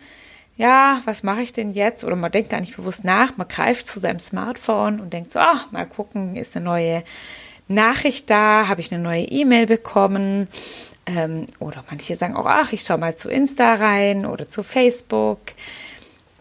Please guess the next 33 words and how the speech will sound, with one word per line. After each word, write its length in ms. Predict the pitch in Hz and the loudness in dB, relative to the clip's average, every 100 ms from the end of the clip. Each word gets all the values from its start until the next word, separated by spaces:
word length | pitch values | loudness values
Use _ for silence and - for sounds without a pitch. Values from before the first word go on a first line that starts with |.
| - | -10
zu 300 | - 170 165 | -2 0 0
Twitter, 720 | - - 269 262 233 220 214 | -4 4 4 4 4 2 2
Telegram, 760 | - 233 220 214 - 196 196 185 - - _ | 2 4 4 0 2 2 2 -4 -10 -20 _
was, 400 | 175 214 - - | 0 2 0 -6
äh, 340 | - - 175 175 | -4 0 2 2
was 280 | 185 196 - | -2 -4 -4
gibt's 300 | - - - | -6 -6 2
da 160 | 170 | 2
Neues?“ 560 | 170 202 226 226 214 - - - - - _ _ _ | 4 4 6 4 2 -6 -14 -20 -20 -20 _ _ _
Und 600 | - 185 180 180 - - | -2 0 0 -2 -4 -4
da 100 | 180 | -4
daddelt 380 | 175 180 233 254 | 0 4 4 4
man 100 | 214 | 2
dann 180 | 196 175 | 2 0
gerne 280 | 156 170 220 | 0 2 2
mal 460 | 208 196 190 202 | 4 4 2 0
fünf 500 | 214 - 254 233 233 | -4 -2 2 2 0
oder 260 | - 165 160 | -4 -4 -4
zehn 240 | - 175 | -2 -2
Minuten, 880 | 165 180 214 233 - 190 196 196 202 359 330 | 0 0 0 -2 -2 0 2 0 -4 -8 _
der 120 | - | -6
eine 180 | - 156 | -4 -4
oder 100 | 147 | -6
andere 300 | 151 160 - | -6 -6 -6
auch 120 | - | -4
gerne 200 | - 175 | -4 0
mal 100 | 190 | 0
<laughs> 0 | |
fünfzehn 680 | - - 359 349 - - 311 | 2 2 2 2 -4 -2 0
Minuten 440 | 277 254 254 254 | 2 2 2 -2
oder 240 | 196 170 175 | -4 0 2
noch 260 | 214 262 | 2 0
länger. 360 | 233 214 202 208 | -4 -4 -4 -6